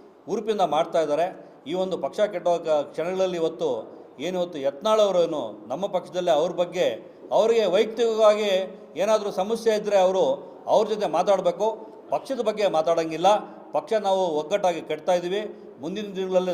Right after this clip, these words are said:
ದೊಡ್ಡ ಮಟ್ಟಕ್ಕೆ ಪಕ್ಷ ಗೆಲ್ಲೋದು ಗ್ಯಾರಂಟಿ ಇದೆ. ಯತ್ನಾಳ್ ಅವ್ರಿಗೆ ನಾವು ಹೇಳೋದು ಇಷ್ಟೇ, ದಯಮಾಡಿ ಒಂದು ಪಕ್ಷ ಒಂದನ್ನು ಕಟ್ಟೋ ಕ್ಷಣದಲ್ಲಿ ತಾವು ಬಂದು ಪಕ್ಷ ಕಟ್ಟೋದಕ್ಕಿಂತ ಕೆಲಸ ಮಾಡಬೇಕಂತ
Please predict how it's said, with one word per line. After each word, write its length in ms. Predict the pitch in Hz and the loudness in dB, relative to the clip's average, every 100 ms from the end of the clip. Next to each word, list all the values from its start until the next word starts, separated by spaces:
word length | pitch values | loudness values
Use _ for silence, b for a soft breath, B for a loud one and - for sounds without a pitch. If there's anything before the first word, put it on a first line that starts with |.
| 151 | -2
ದೊಡ್ಡ 120 | 151 185 | -4 -2
ಮಟ್ಟಕ್ಕೆ 280 | 180 180 170 135 | -4 -2 -4 -4
ಪಕ್ಷ 140 | 147 196 175 135 | -4 -2 -2 -2
ಗೆಲ್ಲೋದು 280 | 165 175 156 - | -2 -2 -2 0
ಗ್ಯಾರಂಟಿ 320 | 160 185 175 | 0 0 -4
ಇದೆ. 140 | 165 190 - B B 123 | 0 0 -2 B B -8
ಯತ್ನಾಳ್ 320 | 135 196 185 | -6 -2 2
ಅವ್ರಿಗೆ 160 | 180 165 147 | 2 0 0
ನಾವು 120 | 170 | 2
ಹೇಳೋದು 200 | 165 175 147 | 2 0 -4
ಇಷ್ಟೇ, 180 | 151 190 190 B B - | -4 -2 -2 B B -4
ದಯಮಾಡಿ 360 | 156 214 208 196 180 | -2 0 0 0 -2
ಒಂದು 120 | 165 156 | -4 -4
ಪಕ್ಷ 160 | 143 202 185 | -2 0 0
ಒಂದನ್ನು 260 | 180 170 156 | 0 -6 -6
ಕಟ್ಟೋ 180 | 156 185 180 | -2 -2 -2
ಕ್ಷಣದಲ್ಲಿ 420 | 175 170 170 170 160 | -4 -6 -6 -6 -2
ತಾವು 160 | 151 202 208 | 2 2 2
ಬಂದು 200 | 185 180 165 | -2 -4 -4
ಪಕ್ಷ 140 | 160 202 180 | -4 -4 -4
ಕಟ್ಟೋದಕ್ಕಿಂತ 400 | 165 156 156 151 127 - | -8 -12 -6 -2 -2 -2
ಕೆಲಸ 160 | 143 175 | -4 -2
ಮಾಡಬೇಕಂತ 420 | 160 147 143 139 | -2 -4 -8 -2